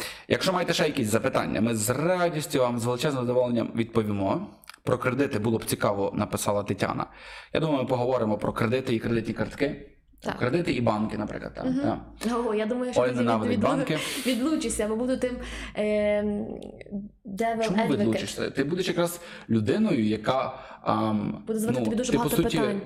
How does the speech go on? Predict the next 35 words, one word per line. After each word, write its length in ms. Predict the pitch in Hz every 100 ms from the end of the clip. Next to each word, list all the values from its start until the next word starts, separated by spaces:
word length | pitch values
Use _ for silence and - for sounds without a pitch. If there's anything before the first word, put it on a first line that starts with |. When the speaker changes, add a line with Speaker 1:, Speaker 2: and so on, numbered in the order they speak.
| -
Speaker 1:
ти, 100 | 117
по 80 | -
суті, 260 | 160 127
дійсно 280 | 113 175 143
є 220 | 127 123 117 - - -
типовим 420 | 120 131 151 117
користувачем 840 | 117 110 117 110 117 123 117 107
банків 380 | 107 120 - 117
і 60 | 113
кредитних 380 | 113 113 113
карток, 300 | 110 110 107
тому 180 | 107 113
що 120 | 113
я 140 | 120 135
більш 280 | 135 135 139
не 80 |
типовий, 420 | 120 113 143 147 107
бо 120 | 113
я 120 | 123
стараюся 380 | - 127 123 120
максимум 400 | 120 123 131 120
в 20 |
них 100 | 110
вижити 280 | 127 117 113
весь 160 | 120
кешбек, 320 | - 117 117 127
який 160 | 123
тільки 200 | 117 110
можна. 240 | 123 113 107
Я 60 |
заробляю 460 | 107 113 127 127 110
на 80 | 104
банках, 340 | 107 107 104
а 40 | 107
не 260 | 110 -